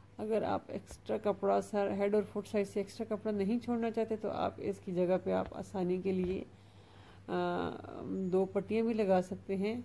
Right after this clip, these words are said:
या elastic का ribbon लगा सकते हैं जो उसको,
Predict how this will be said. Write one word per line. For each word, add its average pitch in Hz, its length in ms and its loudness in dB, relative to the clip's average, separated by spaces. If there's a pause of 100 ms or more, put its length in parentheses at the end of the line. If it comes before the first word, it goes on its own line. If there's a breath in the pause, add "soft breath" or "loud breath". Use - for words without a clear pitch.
(440)
या 180 280 2
elastic 180 560 2
का 208 100 2
ribbon 185 240 4
लगा 185 300 6
सकते 180 340 -8
हैं 196 420 -4
जो 170 140 0 (280)
उसको, 185 420 -2